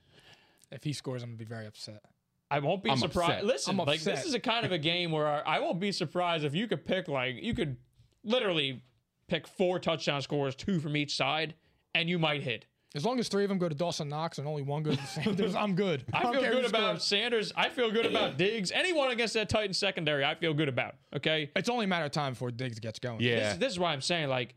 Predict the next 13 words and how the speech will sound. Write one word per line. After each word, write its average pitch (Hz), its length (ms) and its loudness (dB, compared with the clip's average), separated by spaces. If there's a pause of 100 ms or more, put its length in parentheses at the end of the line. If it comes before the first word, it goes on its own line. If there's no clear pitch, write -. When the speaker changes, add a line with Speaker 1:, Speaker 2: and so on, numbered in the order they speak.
(280)
Speaker 1:
There's 180 240 2
no 185 80 4
Speaker 2:
passing 202 240 2
Speaker 1:
way. 156 60 2
Speaker 2:
touchdowns, 175 460 2
he's 202 140 0
gonna 214 180 2
have 170 300 0 (140)
probably 151 320 2
three 139 200 -2
tonight. 104 300 -12 (560)
Speaker 3:
Okay, 156 300 4
so 135 440 2